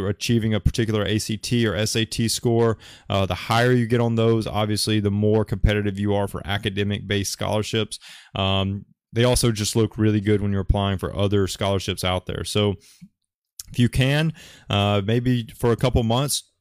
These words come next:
pay your fifty dollars a month. It might be a good return on investment for you with Peterson Scholarships. Uh, I'm not a spokesperson for Peterson by any means, but, um, it is worth jumping on if there, if it's a great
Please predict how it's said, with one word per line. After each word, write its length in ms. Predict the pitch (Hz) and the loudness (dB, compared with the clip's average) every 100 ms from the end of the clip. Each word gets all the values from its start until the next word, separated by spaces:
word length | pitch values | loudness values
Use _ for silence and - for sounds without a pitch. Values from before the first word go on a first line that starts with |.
| _ _ - | _ _ 0
pay 100 | 113 | 2
your 160 | 127 127 | 2 0
fifty 240 | 131 135 | -2 0
dollars 200 | 127 117 | 2 2
a 60 | 113 | 0
month. 260 | 123 147 | 0 0
It 60 | 107 | 0
might 200 | 110 110 | -2 0
be 80 | 113 | 0
a 60 | |
good 180 | 107 113 | 2 0
return 340 | 107 117 113 | 0 0 0
on 120 | 113 107 | 2 0
investment 480 | 98 107 - 113 | 0 0 -2 -6
for 80 | 113 | -4
you 300 | 113 113 120 | -2 0 0
with 220 | 113 104 | 0 0
Peterson 360 | - 117 104 104 | 2 2 0 -6
Scholarships. 680 | - 113 123 113 139 135 - - - - - | -4 -2 -2 0 -2 -2 -8 -18 -20 -12 -2
Uh, 220 | 98 95 | 0 2
I'm 60 | 98 | 0
not 200 | 113 110 | 0 0
a 20 | |
spokesperson 600 | - 117 - 147 127 120 | 0 2 4 4 4 2
for 80 | 117 | 2
Peterson 500 | - 123 113 - 113 | 4 4 2 0 0
by 180 | 104 104 | 2 2
any 180 | 110 107 | 2 2
means, 380 | 110 107 95 | 2 2 -2
but, 320 | 98 101 98 - - - - - | -2 -2 -2 -6 -18 -20 -14 -4
um, 540 | 98 98 95 92 98 - | -2 0 0 -2 -6 -2
it 160 | 110 | 0
is 300 | 107 117 107 | 2 2 0
worth 340 | 101 110 107 - | 0 2 0 0
jumping 380 | 110 107 110 104 | 0 0 0 0
on 240 | 101 101 - | 0 -2 -4
if 240 | 110 - | -4 -4
there, 260 | 98 107 104 | -4 -2 -2
if 160 | 101 95 | -4 -6
it's 120 | 98 | -4
a 60 | 104 | -2
great 320 | 101 107 | 0 0